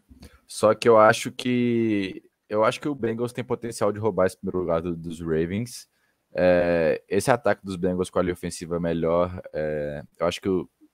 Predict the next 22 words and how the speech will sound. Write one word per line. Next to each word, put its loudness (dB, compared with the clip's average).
pode 2
tornar 2
o 2
ataque -4
melhor, -2
o -2
ataque, -4
tipo -12
assim, -10
potencial -4
de -8
chegar -2
até -2
ser -4
top -4
cinco, -8
top -6
três, -4
top -8
um -10
da -2
liga. -8